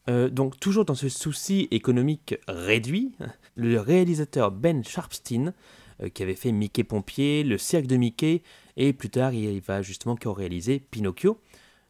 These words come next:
Donc je sais pas ce qu'il a avec les pompiers et le cirque, vraiment, euh, Ben, mais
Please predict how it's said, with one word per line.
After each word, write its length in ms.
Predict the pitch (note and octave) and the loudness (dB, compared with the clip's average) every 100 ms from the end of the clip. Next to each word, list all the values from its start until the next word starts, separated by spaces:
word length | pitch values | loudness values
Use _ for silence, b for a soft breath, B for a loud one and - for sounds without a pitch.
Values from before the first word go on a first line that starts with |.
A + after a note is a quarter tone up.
| - | -14
Donc 220 | G2 F#2+ - | -10 -10 -10
je 60 | - | -8
sais 80 | |
pas 120 | A2 D3 | -4 -4
ce 100 | - | 0
qu'il 140 | C#3 | 2
a 20 | |
avec 220 | A#2+ G#2 | 2 2
les 80 | A2 | -4
pompiers 480 | - C3+ B2 - C#3+ | 0 0 0 2 2
et 20 | |
le 120 | G2 | 2
cirque, 520 | F#2 - D#3 - - - _ - | -2 -6 -8 -8 -20 -20 _ -14
vraiment, 480 | A#2+ G#2+ G#2 C3+ A#2+ | -8 -4 -2 0 0
euh, 240 | F#2 F2 | -2 -4
Ben, 400 | E2+ F#2+ C3 A#2+ | -2 -2 -2 -6
mais 220 | E2+ E2 | -8 -8